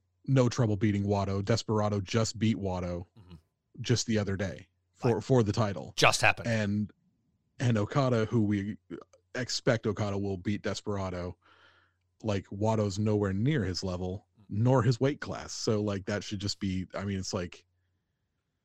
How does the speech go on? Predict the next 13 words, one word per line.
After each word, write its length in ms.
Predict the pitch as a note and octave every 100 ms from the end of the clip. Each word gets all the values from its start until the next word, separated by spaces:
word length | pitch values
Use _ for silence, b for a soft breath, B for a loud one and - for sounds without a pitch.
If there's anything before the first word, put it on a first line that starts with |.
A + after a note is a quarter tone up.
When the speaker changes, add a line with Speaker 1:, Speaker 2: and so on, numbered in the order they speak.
| -
Speaker 1:
second 280 | A2 G2
round 180 | G2 F#2+
bye. 320 | G#2+ A2+ - - _ _ _ _ _
Speaker 2:
Al-, 200 | - A#2+ _ _ _
almost, 680 | D#3 D3 A2+ E2 - - - -
yeah, 240 | A2 F#2 D2 _ _
basically. 480 | G#2+ G2 G2 - F2+ - b b b _
Unless 720 | B2 G#2 A#2+ C3+ - - - - _ _ _ _ _ _ _ -
El 140 | G2
Desperado 580 | F#2 F2 - F#2+ E2 E2
upsets 420 | D#2+ - D#2+ -
Okada. 420 | B1 - - - - _ _ _ _ _ _ _ _ _ _ _ _
Speaker 1:
Uh, 60 | -